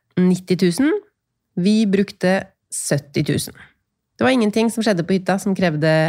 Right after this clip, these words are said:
ekstra kostnad, selv om jeg hadde budsjettert med et eller annet uforutsett. Og så hadde jeg tenkt til å pusse opp litt på hyttedoen, som jeg ikke gjorde. Så derfor en del under budsjett på hytte. Matbudsjettet var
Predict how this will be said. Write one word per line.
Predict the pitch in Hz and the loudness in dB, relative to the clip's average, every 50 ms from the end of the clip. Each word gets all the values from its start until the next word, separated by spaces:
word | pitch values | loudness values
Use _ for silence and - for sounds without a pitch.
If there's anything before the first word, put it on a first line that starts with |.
| - - | -2 -4
ekstra | 160 - - - 170 175 | -6 -8 -4 -4 -4 -4
kostnad, | - 180 165 - - 202 247 370 - | -2 -4 -6 -4 -2 -2 -2 -2 0
selv | - 208 185 185 | -2 0 0 0
om | 175 | 0
jeg | 170 170 | 0 -2
hadde | 165 165 165 | -2 -2 -2
budsjettert | 170 160 - - 180 - 175 156 156 151 - 160 | -2 -4 -4 -4 -4 -2 -2 -2 -2 -2 -2 -2
med | 147 147 147 143 - _ _ _ - | -2 -2 -2 -4 -8 _ _ _ -6
et | - 170 175 | -6 -4 -2
eller | 180 175 170 165 | 0 0 0 0
annet | 160 170 151 - | 0 0 0 0
uforutsett. | 170 165 156 151 151 147 - - 160 156 160 160 - 269 - - - - _ - - - - - - - - _ _ _ _ - | 0 0 0 0 -2 -4 -6 -4 -4 -4 -2 -2 -2 -4 -4 -4 -10 -20 _ -20 -20 -20 -20 -20 -20 -20 -20 _ _ _ _ -6
Og | - 208 | -4 0
så | 247 | 2
hadde | 226 233 | 2 2
jeg | 233 233 233 | 0 0 -2
tenkt | 226 233 208 - - | -2 -2 -2 -2 -2
til | 208 208 202 | 0 2 2
å | 202 202 196 196 196 196 208 202 | 2 2 2 4 4 2 2 0
pusse | - 226 190 - 170 | 0 -4 -2 -2 -2
opp | 147 185 | -2 -2
litt | 220 214 - | -2 -2 0
på | 208 190 | 0 0
hyttedoen, | 196 180 - 165 170 220 - 440 427 415 | 0 0 0 0 0 0 0 0 -4 -6
som | - - - 190 | -4 -2 -2 -2
jeg | 185 190 - | -2 -4 -6
ikke | - - - - 165 160 | -8 -6 -2 0 2 2
gjorde. | 160 185 247 427 - - _ _ _ _ _ - | 2 2 2 0 -2 -6 _ _ _ _ _ -14
Så | - - - 208 208 208 202 196 190 190 196 185 196 | -10 -4 -2 0 2 2 2 2 2 0 0 0 0
derfor | 208 214 202 - - 220 214 - - | 0 -2 -2 -4 -6 -6 -6 -4 -2
en | 208 196 175 | -2 0 0
del | 160 165 165 170 175 - 156 | 0 0 0 0 0 0 0
under | 147 147 151 156 156 151 160 156 | 0 0 0 -2 -4 -6 -8 -4
budsjett | 151 175 160 - - - - - - - _ | -4 -4 -4 -4 -8 -8 -10 -20 -20 -10 _
på | - 220 226 | 0 2 2
hytte. | 214 - - - - - - _ _ _ _ _ _ _ _ _ _ _ _ _ _ _ _ _ _ _ _ _ _ _ _ _ - - | 2 0 -2 -10 -14 -14 -20 _ _ _ _ _ _ _ _ _ _ _ _ _ _ _ _ _ _ _ _ _ _ _ _ _ 0 2
Matbudsjettet | 302 269 - - 214 - - 226 208 - - 262 269 - - 196 | 2 2 2 0 -2 -2 -2 -4 -2 0 0 0 0 0 0 0
var | 180 190 185 190 196 196 | 0 2 2 2 2 0